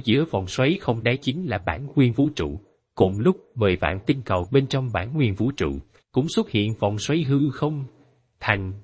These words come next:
La Phong không khỏi lộ ra vẻ vui mừng. Tất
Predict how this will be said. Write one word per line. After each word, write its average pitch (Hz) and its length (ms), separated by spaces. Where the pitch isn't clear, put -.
La 151 200
Phong 151 340
không 165 240
khỏi 131 160
lộ 95 320
ra 127 180
vẻ 117 240
vui 131 160
mừng. 87 260
Tất 175 140